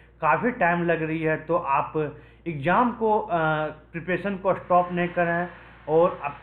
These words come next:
प्रिपरेशन जारी रखें। और अधिकारी ने बताया कि अभ्यर्थी-, अभ्यर्थियों को प्रवेश पत्र कब तक वितरण किए जाएंगे और परीक्षा कब तक आयोजित की जाएगी, इसके बारे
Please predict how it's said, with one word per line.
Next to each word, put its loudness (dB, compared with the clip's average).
प्रिपरेशन -2
जारी 0
रखें। -2
और 0
अधिकारी -2
ने -2
बताया 0
कि -6
अभ्यर्थी-, 0
अभ्यर्थियों -2
को -8
प्रवेश -2
पत्र 0
कब -4
तक 0
वितरण -2
किए -6
जाएंगे 0
और -2
परीक्षा -4
कब -6
तक 0
आयोजित -4
की -10
जाएगी, -2
इसके -6
बारे 2